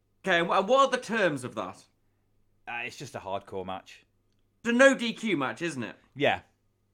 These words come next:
Speaker 1: Why were they waiting to be tagged?
Speaker 2: <laughs>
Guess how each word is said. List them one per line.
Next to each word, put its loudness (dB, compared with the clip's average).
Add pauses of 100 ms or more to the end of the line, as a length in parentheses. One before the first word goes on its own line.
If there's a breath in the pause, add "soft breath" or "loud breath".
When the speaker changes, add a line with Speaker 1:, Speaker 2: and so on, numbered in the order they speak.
(640)
Speaker 1:
Why 8
were 6
they 8
waiting 2
to -8
be -4
tagged? 4
Speaker 2:
<laughs> -20